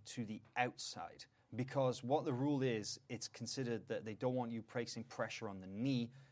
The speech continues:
by turning inward. So if you go outwards, then the knee will naturally bend and, you know, you can still attack the ankle, but it's the same thing as considered a reap. So notice that her foot goes on the hip, all right? The foot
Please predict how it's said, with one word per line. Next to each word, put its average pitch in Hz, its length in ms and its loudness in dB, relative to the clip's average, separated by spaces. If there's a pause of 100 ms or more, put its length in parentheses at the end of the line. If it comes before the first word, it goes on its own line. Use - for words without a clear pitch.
(120)
by 113 120 6
turning 104 380 -2
inward. 110 380 -2 (260)
So - 120 0
if 214 100 2
you 233 60 4
go 214 320 6
outwards, 151 600 2
then 147 200 4
the 135 60 6
knee 135 220 6
will 120 140 2
naturally 107 460 -2
bend 110 440 2 (300)
and, 110 120 0
you 123 60 2
know, 120 120 4
you 107 160 -2
can 110 120 -6
still 123 220 -2
attack 131 300 0
the 135 120 0
ankle, 104 440 2 (320)
but 107 320 2 (400)
it's 135 200 -2
the 127 80 -4
same 175 300 0
thing 147 240 2
as 131 100 2
considered 127 440 0
a 107 40 -4
reap. 107 280 -4
So - 180 -2
notice 180 380 2
that 165 180 4
her 170 140 2
foot - 440 4 (880)
goes 156 220 8
on 156 100 4
the 139 80 0
hip, - 280 -6 (440)
all 107 100 0
right? 170 180 8 (560)
The 113 80 -2
foot - 320 2